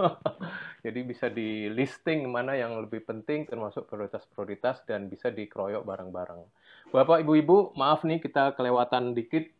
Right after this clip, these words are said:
Eh, tadi ada beberapa juga yang belum sempat, eh, menyampaikan pendapat. Mudah-mudahan, eh, kita bisa lanjutkan ya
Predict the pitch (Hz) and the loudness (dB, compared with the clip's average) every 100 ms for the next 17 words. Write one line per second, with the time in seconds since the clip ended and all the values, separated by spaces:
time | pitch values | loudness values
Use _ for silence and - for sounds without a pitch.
0 | _ 139 117 110 107 110 110 127 117 113 | _ 0 4 4 4 0 0 0 0 2
1 | 110 107 107 113 110 123 113 113 127 113 | 0 0 -2 0 0 0 -4 -2 -4 -4
2 | 107 107 107 104 113 107 107 - - 101 | -6 -4 -6 -6 -8 -2 -2 -4 -10 -8
3 | 98 101 101 104 107 104 104 104 107 143 | -8 -8 -8 -4 -6 -4 -8 -8 -2 -2
4 | 143 113 107 107 - - - _ - 110 | 0 2 2 0 -6 -20 -20 _ -8 -4
5 | 110 107 110 123 123 - 107 104 104 98 | -4 -2 0 0 -2 -4 -2 -2 -4 -6
6 | 104 113 110 104 107 101 101 98 95 92 | -6 -6 -6 -2 4 6 6 2 0 0
7 | 101 104 113 - 127 143 127 | -2 -4 -6 0 0 0 -6